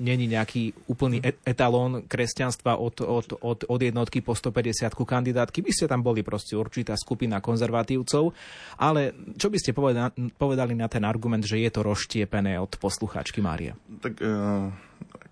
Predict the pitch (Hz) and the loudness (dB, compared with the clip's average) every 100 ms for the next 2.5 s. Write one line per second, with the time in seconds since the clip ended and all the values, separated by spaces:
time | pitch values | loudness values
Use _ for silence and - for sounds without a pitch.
0 | _ - 123 113 101 - - - 101 107 | _ -2 0 0 -2 -2 -4 -2 -4 -4
1 | 110 - 95 101 110 117 - 107 113 98 | -6 -4 -2 0 -2 -2 -4 -2 0 -2
2 | - 101 101 98 98 | -2 0 2 0 -2